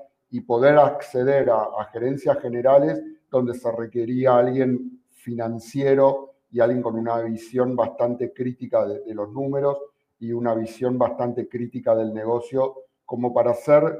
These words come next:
este, reestructuraciones importantes, ¿no? Yo, eh, he tenido muchos proyectos de reestructuración operativa y, y financiera que tiene que ver con optimización de la operación, incluyendo reorganizaciones de planta,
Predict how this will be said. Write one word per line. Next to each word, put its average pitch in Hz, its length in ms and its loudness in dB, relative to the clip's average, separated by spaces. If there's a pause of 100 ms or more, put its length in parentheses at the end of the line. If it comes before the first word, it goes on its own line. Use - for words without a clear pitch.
este, - 400 -8
reestructuraciones 131 1080 -4
importantes, 123 800 0
¿no? 127 160 -6
Yo, 131 420 -4 (300)
eh, 113 340 -8
he 131 100 -4
tenido 135 340 0
muchos 139 400 0
proyectos 131 540 -4
de 113 80 -2
reestructuración 107 840 -6
operativa 120 880 0 (440)
y, 107 360 -10
y 107 40 -8
financiera 123 880 4
que - 60 0
tiene 117 220 -4
que 110 40 -2
ver 113 140 2
con 110 180 -4
optimización 110 840 -6
de 117 120 -2
la 110 80 2
operación, 143 840 2 (440)
incluyendo 113 600 -4
reorganizaciones 110 920 -6
de 107 120 -8
planta, 127 800 2